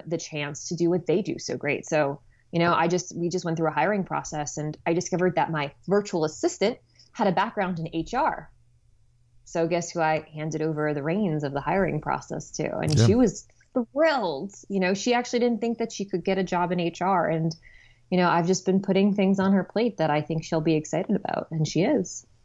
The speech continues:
Speaker 2: I love it. And then, so you, you've, you've been, um, you've been a, you, or you started off as a solopreneur, and now you have this new endeavor with,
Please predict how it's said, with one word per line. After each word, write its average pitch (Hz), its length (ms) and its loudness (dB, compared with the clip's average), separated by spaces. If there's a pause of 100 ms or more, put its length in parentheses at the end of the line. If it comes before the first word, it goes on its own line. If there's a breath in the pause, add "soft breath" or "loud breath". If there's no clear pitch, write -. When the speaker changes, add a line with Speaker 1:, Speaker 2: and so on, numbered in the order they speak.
(120)
Speaker 2:
I 107 40 6
love 110 200 8
it. 98 120 4 (1000 loud breath)
And 123 120 8
then, 123 340 8
so - 160 6
you, 131 320 8
you've, 117 480 6 (340)
you've 113 240 10
been, 101 540 10
um, 92 560 8
you've 98 140 4
been 98 140 10
a, 92 220 6 (120)
you, 92 160 0 (160)
or 95 140 8
you 90 60 8
started 113 320 10
off 98 160 10
as 95 140 8
a - 160 2
solopreneur, 92 580 8
and 98 120 6
now 90 80 8
you 90 120 8
have 87 160 8
this 90 180 4
new 95 140 8
endeavor 87 460 6
with, - 220 2